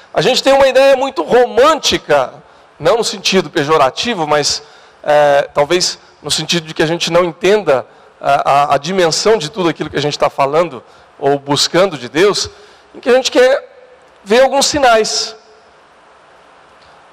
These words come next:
A gente quer ver, é, algumas coisas sobrenaturais, extraordinárias acontecendo na igreja. A gente quer ver aquele irmão profetizando, aquele irmão, é, fervoroso ali, chorando, emocionado.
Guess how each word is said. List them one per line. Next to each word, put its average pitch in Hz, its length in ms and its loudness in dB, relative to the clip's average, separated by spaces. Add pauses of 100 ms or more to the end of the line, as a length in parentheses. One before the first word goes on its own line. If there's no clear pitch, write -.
A - 100 -2
gente 190 240 -2
quer 226 160 2
ver, 220 580 0 (280)
é, 180 260 2
algumas 208 380 0
coisas 240 580 0 (380)
sobrenaturais, 262 1120 2
extraordinárias 220 1080 2
acontecendo 214 600 0
na 202 100 2
igreja. 185 280 2
A 185 60 -2
gente 208 160 -2
quer 220 140 2
ver 214 100 2
aquele 220 220 0
irmão 214 220 2
profetizando, 214 800 0
aquele 208 240 0
irmão, 214 380 2 (520)
é, 170 480 2 (460)
fervoroso 220 800 4
ali, 202 180 0
chorando, 214 540 2
emocionado. 208 920 2